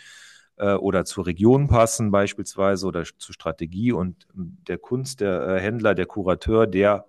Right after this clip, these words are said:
packt entsprechende, ähm, Kunstwerke in das Kunstportfolio, die eben zum Budget passen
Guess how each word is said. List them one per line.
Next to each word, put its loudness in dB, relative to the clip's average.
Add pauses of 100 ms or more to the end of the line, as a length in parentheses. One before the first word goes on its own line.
packt -6 (380)
entsprechende, -4
ähm, -4
Kunstwerke 0
in -6 (100)
das -10
Kunstportfolio, -2 (480)
die -4
eben 0 (100)
zum -6
Budget 4
passen 0